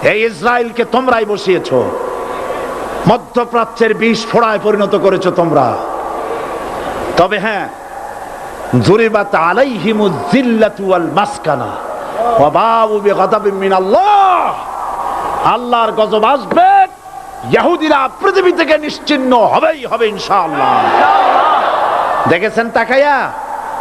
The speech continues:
প্যালেস্টাইনে ইসরায়েলিরা হেলিকপ্টার, গানশিপ, কামান, বোমা নিক্ষেপ করছে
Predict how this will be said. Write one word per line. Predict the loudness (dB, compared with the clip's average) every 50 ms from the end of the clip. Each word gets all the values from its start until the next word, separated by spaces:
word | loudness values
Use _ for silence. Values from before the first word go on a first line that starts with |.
| -8 -6 -4 0
প্যালেস্টাইনে | 0 0 0 0 -2 -4 -2 -2 0 0 0 0 0 0 0 -2 -4 -6 -12 -14 -14 -14 -12 -12 -12 -12 -10 -10 -10 -8 -8 -6 -2 0
ইসরায়েলিরা | 0 0 0 -2 -2 0 0 0 0 -2 -4 0 0 2 2 2 0 -4 -6 -8 -12 -14 -14 -12 -12 -12 -12 -8 -4 -2 0
হেলিকপ্টার, | 0 0 -2 -2 -2 -2 -2 -2 -2 -2 -2 0
গানশিপ, | 0 0 0 -2 -2 -2 0 0 0 0 0 -2 -6 -12 -14 -16 -16 -16 -16 -16 -16 -16 -10 -4 0
কামান, | 0 2 2 2 2 2 4 4 2 0 -2 -4 -10 -10 -10 -10 -10 -8 -6 0
বোমা | 2 2 4 4 2 0 0
নিক্ষেপ | -2 -4 -8 -6 -2 0 0 0 0 0
করছে | -2 -2 -2 -2 -2 -2 0 0 0 -2 -4 -8